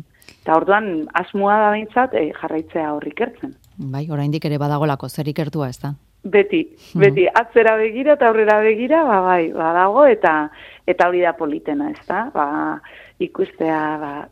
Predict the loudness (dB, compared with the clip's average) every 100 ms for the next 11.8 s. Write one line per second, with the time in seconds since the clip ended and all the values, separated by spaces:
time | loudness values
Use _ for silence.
0 | _ -18 -16 -16 -18 _ _ -6 -4 -2
1 | -4 -4 -2 -4 -4 -2 -4 -6 -20 -20
2 | _ -4 -2 0 -2 -2 -4 -6 -8 -8
3 | -4 -4 -4 _ _ -4 2 2 2 0
4 | 0 2 2 0 -6 -8 -8 -10 -10 -8
5 | -8 -8 -10 -12 -16 -18 -10 -8 -4 -4
6 | -4 -6 -6 -4 -2 -4 -4 -6 -2 0
7 | 0 0 -4 -8 -8 -8 -8 -10 -10 -14
8 | -20 -20 -16 -10 -6 -4 -4 -4 -6 -4
9 | -4 -4 -6 -8 -10 -10 -8 -10 -10 -12
10 | -12 -12 -12 -10 -10 -10 -12 -14 -14 -8
11 | -8 -10 -16 -14 -12 -10 -8